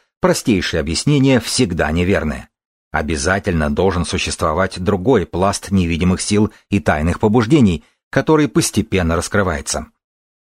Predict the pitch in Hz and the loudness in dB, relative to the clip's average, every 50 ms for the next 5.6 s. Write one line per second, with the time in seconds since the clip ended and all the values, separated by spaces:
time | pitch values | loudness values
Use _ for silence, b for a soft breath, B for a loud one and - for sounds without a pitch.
0 | _ _ _ _ _ _ _ _ _ - - 135 - - 202 196 143 110 87 80 | _ _ _ _ _ _ _ _ _ -2 0 0 0 2 2 2 4 2 2 0
1 | 82 - - - - 82 71 - - - 90 104 139 143 98 95 - - - - | -2 -2 -2 -2 -4 -4 -4 -4 -6 -2 2 2 2 4 2 2 0 0 -2 0
2 | - 117 107 98 95 - - 95 87 80 - 101 104 110 107 95 92 92 87 78 | 2 2 2 2 0 0 -2 -2 -2 -2 0 0 2 2 4 2 2 0 0 0
3 | - 107 95 82 90 85 85 82 78 - - 87 90 95 120 127 101 90 82 78 | 0 0 0 0 0 0 0 -2 -2 -4 -4 -4 0 2 2 2 2 2 0 0
4 | 73 65 - 90 90 - 90 90 87 87 - - 110 107 101 92 82 78 73 71 | -2 -4 -4 -6 -4 -2 0 0 0 0 0 0 2 4 4 4 2 0 -2 -2
5 | 80 - - 139 143 143 131 113 98 87 80 69 | -4 -4 0 2 4 4 4 4 4 2 0 -4